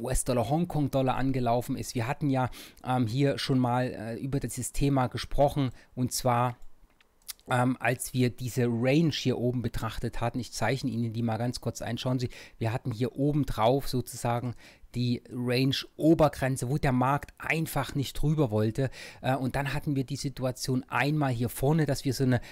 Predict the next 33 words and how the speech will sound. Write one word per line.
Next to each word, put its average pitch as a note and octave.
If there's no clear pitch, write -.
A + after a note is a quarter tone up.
obere C#3+
kurze D#3+
Range C#3
hatten, D3+
wo C#3
der C3
Markt B2+
nicht D3
wirklich C3+
nach B2
oben D3
wollte, C#3+
ähm, B2+
und B2+
dann B2+
nach C3+
unten D3
abgeprallt C3
ist A#2
und B2
stark C#3+
nach C#3+
unten C#3+
gefallen C3+
ist. -
Und A#2+
das C3
ist C#3+
ein C3
Verhalten, C3
das A#2
sieht D#3
man C3